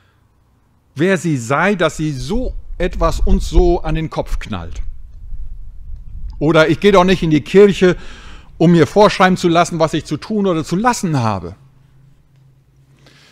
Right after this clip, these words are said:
Dann ärgert man sich über so eine Predigt.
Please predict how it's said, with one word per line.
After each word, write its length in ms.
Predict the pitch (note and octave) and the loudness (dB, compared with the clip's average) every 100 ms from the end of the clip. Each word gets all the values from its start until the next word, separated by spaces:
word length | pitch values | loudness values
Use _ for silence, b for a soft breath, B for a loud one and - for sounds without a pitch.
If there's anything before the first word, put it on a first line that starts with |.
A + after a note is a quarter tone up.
| b b b b b b _ _ _ _ _ | b b b b b b _ _ _ _ _
Dann 440 | D3 D3 D#3+ F#3+ - | -16 -4 -4 -4 -8
ärgert 440 | F#3 A#3 B3 - C#3+ | -8 -4 0 -2 0
man 160 | C3 | -2
sich 220 | A2+ A#2+ | -2 -6
über 260 | - C3 A#2 | -6 -4 -4
so 80 | A#2 | -2
eine 140 | A2 | -6
Predigt. 560 | - A2+ G2 F2 - | -6 -8 -8 -12 -18